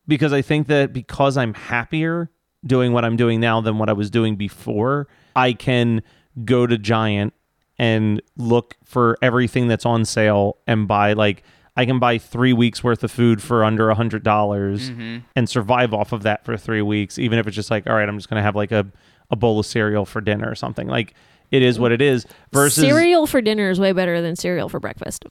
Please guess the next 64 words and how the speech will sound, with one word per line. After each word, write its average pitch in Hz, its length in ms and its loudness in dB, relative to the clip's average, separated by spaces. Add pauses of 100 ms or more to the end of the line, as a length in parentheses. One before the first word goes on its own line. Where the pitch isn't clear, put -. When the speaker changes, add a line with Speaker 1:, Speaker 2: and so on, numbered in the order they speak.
Speaker 3:
by 175 260 -4
the 135 80 -2
way. 127 60 4
Speaker 1:
One 123 80 2
hundred 120 200 0
percent. - 360 -4 (340)
Speaker 3:
<laughs> - 240 -20
Speaker 1:
Versus, 151 640 0
like, 127 340 0 (120)
when 123 200 0
I 117 60 4
was 117 160 2
working 113 380 -2
at 107 120 2
our 107 220 2
old 107 160 -2
job, 117 580 0 (680)
you 135 100 0
know, 117 100 2
I'd 110 180 0
clock 131 340 0
out 143 180 0
at - 120 -4
five 113 340 0 (180)
and 120 160 0
I 117 80 2
would 117 80 -2
just 113 140 -12
be 120 60 -16
like, 110 160 -20
"Fuck, - 320 -18 (160)
I'm 139 160 -2
just 131 120 -6
gonna 151 160 -2
have 135 160 0
McDonald's 107 480 -2
DoorDash." 117 460 -6
I 127 60 -4
just 110 200 -6
don't 113 240 0
have, 110 360 0
like, 104 160 -4
the 107 160 -4
energy 104 340 -4
in, 104 320 -6 (100)
in 120 140 -2
me 107 120 -2
to 104 100 -2 (280)
even 104 280 -2
fucking 104 340 -6
pour 110 240 -2
a 104 40 -2
bowl 104 220 -6
of - 60 -8
cereal. 113 320 -10
You - 80 -2
know 139 80 4
Speaker 2:
Yep, - 0 -
Speaker 1:
what 127 40 2
I - 20 0
mean? 135 160 -2
Speaker 2:
yep, - 20 -2
Speaker 1:
Like, 123 140 0
Speaker 2:
yep. 190 140 -4